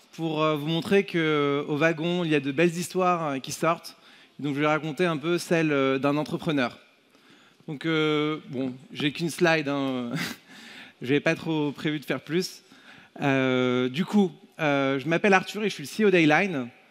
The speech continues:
Pour ceux qui connaissent pas A-Line, c'est une plateforme pour réaliser des projets marketing, communication et digitaux avec des indépendants.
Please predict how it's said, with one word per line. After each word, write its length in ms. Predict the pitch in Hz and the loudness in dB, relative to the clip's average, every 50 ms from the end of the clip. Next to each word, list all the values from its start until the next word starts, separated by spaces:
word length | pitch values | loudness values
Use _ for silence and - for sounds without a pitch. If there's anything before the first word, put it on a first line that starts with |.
| _ _ _ _ _ | _ _ _ _ _
Pour 140 | - 147 - | -12 -8 -4
ceux 100 | 214 226 | -4 -4
qui 140 | - 202 170 | -4 -2 0
connaissent 260 | 196 175 170 160 - | 2 2 2 0 0
pas 120 | - 202 | 2 4
A-Line, 600 | 202 196 180 165 160 160 185 214 202 165 135 127 123 - _ _ _ _ _ _ _ _ | 4 6 6 6 6 4 2 2 0 -2 -4 -6 -8 -12 _ _ _ _ _ _ _ _
c'est 320 | - - - 165 - - | -6 -2 -2 -2 0 -2
une 100 | 175 160 | -4 -4
plateforme 640 | 127 - 208 202 202 - - 190 190 202 208 202 185 | 0 2 2 2 2 -2 -2 0 0 0 0 -2 -2
pour 200 | - 165 147 156 | -4 -6 -2 0
réaliser 300 | 165 165 165 156 170 185 | 2 2 4 4 4 4
des 120 | 165 165 | 2 2
projets 460 | - - - 180 175 151 156 165 160 | -2 -4 -4 -4 -4 -2 0 0 0
marketing, 840 | 156 165 185 190 - - 202 - - - 196 196 185 156 135 127 127 - _ | 2 2 0 0 0 -2 -2 -2 -2 0 0 2 2 2 0 -2 -4 -8 _
communication 840 | - 185 175 185 185 190 180 - 190 185 - - - 170 165 147 135 - _ _ - _ _ - - | 0 2 2 4 2 2 2 2 2 2 2 -2 -6 -6 -6 -8 -10 -12 _ _ -20 _ _ -14 2
et 140 | - 180 196 | 4 4 4
digitaux 560 | 165 180 175 175 180 170 - 185 190 202 190 - | 4 2 -2 -2 -2 2 4 4 4 4 4 2
avec 240 | 165 156 147 165 160 | 0 2 2 0 0
des 100 | 156 160 | 0 0
indépendants. 480 | 165 160 160 - 151 151 139 123 117 | 2 2 0 0 0 0 0 -2 -2